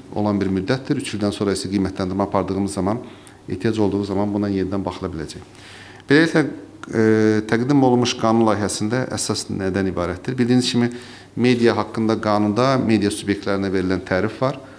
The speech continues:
Bu, informasiyanın, e, istehsalı və yayımı ilə, əsas fəaliyyəti istehsalı və yayımı ilə məşğul olan fiziki və hüquqi şəxslərdir. Və mövcud qanunvericiliyə görə bu fiziki və hüquqi şəxslər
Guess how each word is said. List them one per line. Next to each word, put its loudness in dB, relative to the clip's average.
Bu, 0
informasiyanın, 0
e, -6
istehsalı -2
və 2
yayımı 2
ilə, 2
əsas -4
fəaliyyəti -2
istehsalı -4
və 2
yayımı 2
ilə 0
məşğul -4
olan -2
fiziki -6
və 0
hüquqi -4
şəxslərdir. -6
Və -2
mövcud 2
qanunvericiliyə 2
görə 0
bu -4
fiziki -2
və 4
hüquqi -2
şəxslər -4